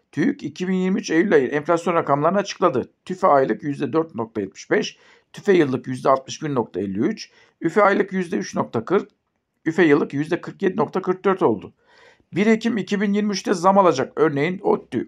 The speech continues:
Ankara Üniversitesi, devlet tiyatroları gibi kurumların zammı an itibariyle belli oldu. Altı aylık enflasyon yüzde otuz üç nokta on sekiz çıkmış olup yüzde kırk beşi aşmadığı için enflasyon farkı oluşmamıştır ve ikinci altı ay zammı yüzde on beş olarak uygulanacaktır.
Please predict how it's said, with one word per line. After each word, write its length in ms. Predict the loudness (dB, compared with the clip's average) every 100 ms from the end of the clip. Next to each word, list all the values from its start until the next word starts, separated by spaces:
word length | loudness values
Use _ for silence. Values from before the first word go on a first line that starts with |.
| 2
Ankara 400 | 2 2 2 2
Üniversitesi, 580 | 2 0 0 -4 -4 0
devlet 300 | 2 0 -2
tiyatroları 460 | -2 0 0 -2
gibi 200 | -2 -6
kurumların 340 | -4 -4 -2 -2
zammı 560 | 0 2 2 0 -2 -6 _ _
an 180 | 0 0
itibariyle 500 | 0 0 4 4 4
belli 220 | 2 4
oldu. 300 | 2 2 -2 -12 -20 -20 -20 -20 _
Altı 320 | 2 2 4 2
aylık 220 | 2 0
enflasyon 520 | -2 2 0 2 2
yüzde 260 | 2 0 0
otuz 240 | 0 -4
üç 80 | -2
nokta 220 | -2 2
on 80 | 0
sekiz 320 | 0 -2 -4
çıkmış 320 | -6 -8 0
olup 260 | 2 2 0
yüzde 260 | -6 -4
kırk 200 | -4 -2
beşi 200 | -2 0
aşmadığı 400 | 2 2 0 0
için 340 | -2 -2 -4 -4 _ _ _
enflasyon 520 | -4 0 0 2 0
farkı 380 | 2 2 2 2
oluşmamıştır 800 | 0 0 0 0 0 -6 -8 -4
ve 120 | -2
ikinci 480 | -2 -6 -12 -4 2
altı 220 | 2 4
ay 80 | 0
zammı 340 | 2 0 2 -2
yüzde 280 | -4 0
on 200 | 0 2
beş 160 | 0 2
olarak 260 | 2 2 0
uygulanacaktır. 840 | 0 2 2 0 -4 -6 -18 -18